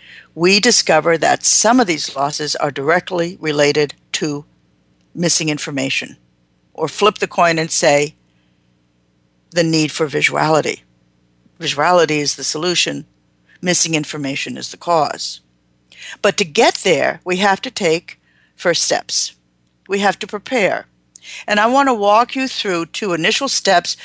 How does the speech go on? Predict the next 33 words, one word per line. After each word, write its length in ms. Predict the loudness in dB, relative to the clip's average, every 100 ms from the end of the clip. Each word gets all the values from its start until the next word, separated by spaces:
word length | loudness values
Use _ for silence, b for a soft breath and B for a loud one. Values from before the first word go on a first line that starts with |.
| B B
which 220 | -2 0 2
I 240 | 2 2
know 420 | 2 4 6 6
that 200 | 2 -4
you 60 | 0
know 280 | 2 2 2
about, 320 | 4 2 2
but 100 | 0
I 80 | 2
want 200 | 0 0
to 60 |
organize 640 | 2 2 2 2 2 2
this 200 | 2 2
so 120 | 2 0
that 180 | -2
we 200 | -2 -8 B B B B 2
don't, 300 | 2 2 -4 -20 b b b _ _ -8
uh, 200 | -4 -4 -4
so 180 | 0 2
that 140 | 2
we 100 | -2
turn 240 | 0 2
over 240 | 4 4 2
all 400 | 2 4 4 4
the 100 | 4
rocks, 640 | 4 4 0 0 0 -2 _ _ _ _ _ _ _ _ _ _ -14 -4
because 320 | 0 2 2
I 80 | 2
think 220 | 0 0
some 260 | 2 2 2
of 120 | -4
you 160 | -6 -4
will 480 | 2 4 4 2